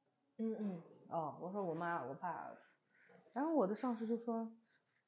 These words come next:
Speaker 2: 这个事情百善孝为先。
Speaker 1: 嗯。
Speaker 2: 回族该怎么样，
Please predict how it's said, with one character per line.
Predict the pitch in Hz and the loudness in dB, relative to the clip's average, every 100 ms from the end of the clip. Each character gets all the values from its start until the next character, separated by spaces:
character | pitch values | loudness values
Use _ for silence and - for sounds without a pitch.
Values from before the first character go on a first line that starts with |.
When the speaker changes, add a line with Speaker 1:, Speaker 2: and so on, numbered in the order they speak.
| - | 6
Speaker 2:
这 | 494 311 | 8 10
个 | 277 | 8
事 | - 254 | 6 0
情 | 190 175 | 0 2
百 | 156 | 2
善 | - 220 220 | 2 0 2
孝 | 175 156 | 0 0
为 | 170 | 0
先。 | 170 147 139 90 - _ _ _ 214 | -2 -8 -8 -10 -16 _ _ _ -6
Speaker 1:
嗯。 | 214 185 - _ _ _ _ _ _ _ _ _ _ _ _ - - - | -6 -6 -10 _ _ _ _ _ _ _ _ _ _ _ _ -16 -16 -12
Speaker 2:
回 | - - 302 | -4 4 4
族 | 294 262 | 4 4
该 | 285 277 | 8 6
怎 | 175 | 6
么 | 156 160 | -4 -4
样， | 151 - | -6 -8